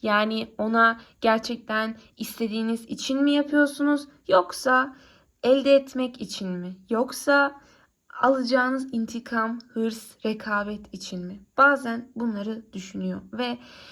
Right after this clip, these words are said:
senin hayatında ne yaşadığını, neler olduğunu diyor. Çok merak ediyorum. Özellikle sosyal medya üzerinden sizi gözden geçiriyor, bakmaya çalışıyor. Ee,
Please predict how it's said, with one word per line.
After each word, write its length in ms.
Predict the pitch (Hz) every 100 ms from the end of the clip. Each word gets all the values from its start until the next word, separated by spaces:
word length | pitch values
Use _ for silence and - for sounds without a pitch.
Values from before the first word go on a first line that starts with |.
| -
senin 220 | - 294 285
hayatında 880 | 254 240 240 233 240 240 240 240 -
ne 80 | 190
yaşadığını, 800 | 196 - 233 214 226 226 226 -
neler 260 | 185 185 208
olduğunu 500 | 226 214 220 233 226
diyor. 300 | 196 208 - -
Çok 260 | 277 269
merak 420 | 190 190 190 190
ediyorum. 540 | 185 175 175 220 269 - - - - - -
Özellikle 800 | 226 226 247 - - 302 302 294
sosyal 440 | - 262 262 277 277
medya 340 | 269 269 277
üzerinden 600 | 262 254 254 254 262 269
sizi 400 | 262 226 208 233
gözden 460 | 226 190 185 202 240
geçiriyor, 680 | 254 254 226 233 233 - - _
bakmaya 480 | 202 208 - 214 226
çalışıyor. 720 | 233 247 240 233 247 240 240 233 - - - - - - - _ _ -
Ee, 320 | 202 202 208